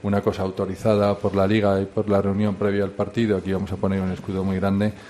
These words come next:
pues la colaron un poco de rondón y evidentemente no volverá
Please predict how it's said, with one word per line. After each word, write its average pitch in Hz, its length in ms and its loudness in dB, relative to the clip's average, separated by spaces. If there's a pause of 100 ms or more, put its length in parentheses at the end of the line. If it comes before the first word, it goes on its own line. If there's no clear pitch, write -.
(340)
pues 90 120 -4
la 95 100 4
colaron 98 400 2
un 101 80 0
poco 95 340 2
de 95 160 2
rondón 95 440 2
y 107 60 4
evidentemente 98 640 0
no 95 160 2
volverá 90 560 0